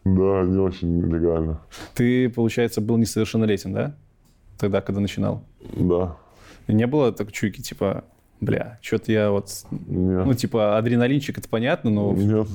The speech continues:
Speaker 1: нет, нет, нет. <laughs> Это было круто.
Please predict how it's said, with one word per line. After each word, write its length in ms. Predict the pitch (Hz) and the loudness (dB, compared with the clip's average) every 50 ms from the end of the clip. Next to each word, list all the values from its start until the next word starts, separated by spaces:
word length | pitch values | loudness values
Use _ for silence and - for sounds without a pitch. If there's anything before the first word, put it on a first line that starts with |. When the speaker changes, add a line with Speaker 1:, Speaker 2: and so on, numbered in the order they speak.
| 92 | -4
Speaker 1:
нет, 540 | 95 90 90 92 92 92 92 92 95 - - | -2 0 0 2 2 2 0 -2 -4 -4 -4
нет, 320 | 87 87 87 87 90 90 87 - - | -2 0 0 0 0 -2 -4 -6 -6
нет. 260 | 82 85 87 87 85 80 - - _ _ - - _ - - - - - - - - - - - | -4 -2 -2 -2 -4 -6 -10 -20 _ _ -20 -20 _ -20 -20 -20 -20 -20 -20 -20 -20 -12 -8 -6
<laughs> 80 | 113 107 - - - - 147 - - - - 101 - - - - - - - - - | -6 -4 -6 -6 -4 -4 -4 -6 -6 -8 -8 -8 -8 -8 -12 -12 -12 -10 -10 -8 -6
Это 160 | 95 - 110 | -2 0 0
было 240 | 104 101 117 117 117 | 2 2 2 2 0
круто. 420 | 117 - 95 98 90 - 90 80 | 0 0 0 0 0 0 -4 -6